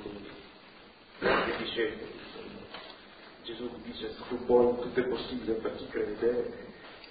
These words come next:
Io, e poi mi, mi fa effetto, appunto, come, come lo diceva la signora prima, la reazione di, di rabbia e di fastidio che, che ha Gesù di fronte a questa incredulità,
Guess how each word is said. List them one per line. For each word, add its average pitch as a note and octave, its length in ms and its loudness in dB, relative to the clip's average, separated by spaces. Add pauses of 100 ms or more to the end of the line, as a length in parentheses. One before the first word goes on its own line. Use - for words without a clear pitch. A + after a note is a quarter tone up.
(240)
Io, A2+ 500 -6 (1700)
e C#3 60 4
poi D3 220 4
mi, C3 380 0
mi A2+ 160 -4 (100)
fa B2 80 2
effetto, B2 480 0
appunto, A2+ 400 -2
come, G#2+ 240 -4 (260)
come G#2 160 -10
lo G#2 160 -6
diceva G#2+ 340 -6
la - 20 -4 (140)
signora A2 260 2
prima, A2 460 0 (400)
la A2 120 2
reazione A2+ 640 2
di, G2+ 240 -8 (180)
di G2+ 120 -8
rabbia - 320 -4
e G2+ 40 -2
di G2+ 160 -8
fastidio G#2+ 640 -6
che, - 460 -8 (840)
che - 80 -6
ha G2+ 80 -4
Gesù G2+ 380 -6
di G#2 140 -8
fronte G2+ 600 -6 (380)
a - 40 -8
questa - 420 -2 (1040)
incredulità, G2 760 -4